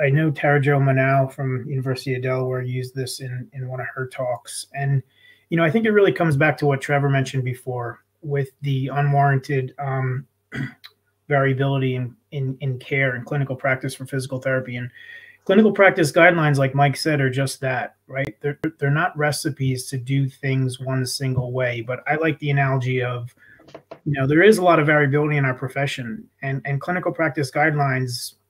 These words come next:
take it from a sixteen lane highway to maybe a three or four lane highway.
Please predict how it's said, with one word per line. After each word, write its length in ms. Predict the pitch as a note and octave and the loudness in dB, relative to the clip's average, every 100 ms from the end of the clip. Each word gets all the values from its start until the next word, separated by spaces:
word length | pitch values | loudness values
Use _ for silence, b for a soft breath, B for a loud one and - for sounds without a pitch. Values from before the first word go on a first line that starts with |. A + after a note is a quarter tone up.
| - | -12
take 220 | - D3 | -6 -6
it 80 | C#3 | -4
from 160 | D3 | -4
a 40 | C3 | -4
sixteen 480 | - D3+ - D#3 D3 | -4 -6 -4 0 2
lane 180 | D3 | 2
highway 460 | C#3 C#3 C#3+ C#3+ D3 | 2 2 2 2 0
to 420 | C#3+ D#3 C3+ C3+ C3+ | -2 -2 -2 -2 -4
maybe 320 | D3 C#3+ C3+ | -4 -2 -2
a 220 | C3 B2+ - _ | -4 -8 -12 _
three 180 | _ D#3 | _ -2
or 80 | C#3+ | -2
four 220 | - D3+ | -2 -2
lane 220 | C#3 B2+ | -2 -4
highway. 520 | A#2 B2+ A2 G#2 G#2 | -6 -8 -8 -8 -12